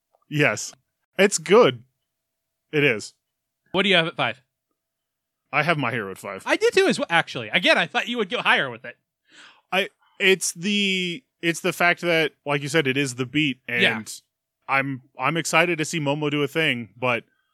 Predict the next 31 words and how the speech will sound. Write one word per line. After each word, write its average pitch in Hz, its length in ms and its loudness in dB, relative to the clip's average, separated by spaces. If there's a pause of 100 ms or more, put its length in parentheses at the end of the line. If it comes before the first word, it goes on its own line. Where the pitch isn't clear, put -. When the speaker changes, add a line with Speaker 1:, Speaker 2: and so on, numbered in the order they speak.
(320)
Speaker 1:
I'll 127 200 2
be 135 180 0
more 143 240 0
excited 151 400 0
to 147 80 -8
watch 139 260 0
the 127 140 -8
next 151 280 -2
chapter 127 360 -6
where 120 220 -6
Momo 127 400 -4
actually 131 320 -4
does 120 560 -2
a 117 100 -2
thing. 98 480 -10 (960)
Hopefully 139 400 0
that's 110 240 -6
next 110 220 -8
chapter. 101 320 -10
Hopefully 127 320 0
we 123 100 0
don't 123 220 -4
cut 131 280 0
Speaker 2:
<laughs> - 80 -20
Speaker 1:
to 131 160 -4
Speaker 2:
Cut 131 220 2
to. 160 260 -4 (400)
Uh, 214 80 0 (120)
I 233 140 2
mean, 208 260 0
i-, 214 80 -8